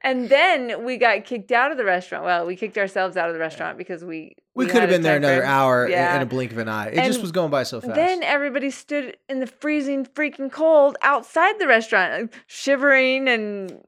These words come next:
Speaker 1: you know, still just wanting to talk and,
Speaker 2: And those are all
Speaker 1: and
Speaker 2: great
Speaker 1: not wanting to
Speaker 2: things.
Speaker 1: leave because, because the minute you connect and the minute you realize, "You mean I'm not alone? You mean your teenager <laughs> does that too?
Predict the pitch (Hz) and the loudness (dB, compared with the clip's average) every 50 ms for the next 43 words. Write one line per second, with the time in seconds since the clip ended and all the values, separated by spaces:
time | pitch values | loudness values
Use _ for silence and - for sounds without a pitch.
0 | _ _ _ - 233 233 220 202 190 196 208 208 - - 220 - - - - 254 | _ _ _ -6 -6 -4 -2 -2 -2 -2 -4 -6 -8 -12 -14 -14 -18 -8 -4 -2
1 | 233 226 226 208 190 196 196 196 - 185 175 180 185 190 190 196 190 180 185 - | 0 0 -2 -2 -4 -8 -10 -8 -6 -4 -4 -2 -2 -4 -6 -8 -8 -10 -12 -12
2 | 185 156 156 156 - - 165 175 175 180 - 180 233 330 349 320 311 311 320 320 | -10 -10 -10 -12 -14 -16 -16 -16 -14 -12 -8 -6 -4 -2 -2 0 0 0 0 -2
3 | 196 - 113 113 139 175 - - 165 170 175 175 175 175 170 170 175 175 170 170 | -4 -8 -8 -6 -4 -4 -4 -4 -4 -6 -6 -6 -6 -8 -8 -8 -8 -10 -8 -8
4 | 170 170 170 165 160 _ - 190 - 214 196 190 - - _ - - - - - | -10 -10 -10 -12 -12 _ -12 -8 -4 -4 -4 -4 -6 -10 _ -20 -20 -20 -20 -20
5 | - _ _ _ _ _ - 247 226 254 247 220 196 233 226 220 226 226 240 240 | -20 _ _ _ _ _ -10 -2 0 0 0 2 0 -2 -2 -2 -2 -2 -4 -4
6 | 247 277 269 214 262 233 - - 214 185 175 165 - _ - - - 190 190 190 | -6 -6 -8 -8 -10 -12 -12 -10 -10 -8 -8 -10 -12 _ -20 -16 -12 -10 -8 -8
7 | 196 196 196 202 202 220 220 - 220 220 202 196 208 214 208 196 175 165 156 - | -8 -6 -6 -6 -6 -8 -8 -8 -8 -8 -6 -4 -2 -2 -2 -2 -2 -2 -4 -8
8 | - - _ _ _ 190 180 180 180 180 180 180 170 160 151 151 156 160 160 151 | -12 -20 _ _ _ -12 -10 -8 -8 -8 -8 -10 -12 -12 -14 -14 -14 -14 -14 -16
9 | 147 156 175 220 233 _ _ - - _ _ - 208 202 202 196 185 165 165 175 | -16 -16 -18 -18 -20 _ _ -20 -20 _ _ -12 -10 -8 -6 -6 -6 -6 -6 -8
10 | 180 - - 214 208 202 202 196 196 185 202 196 180 - 196 185 - - _ - | -8 -8 -8 -8 -8 -6 -6 -6 -6 -4 -6 -6 -6 -6 -8 -10 -10 -12 _ -14
11 | - 175 180 196 202 | -12 -10 -10 -10 -12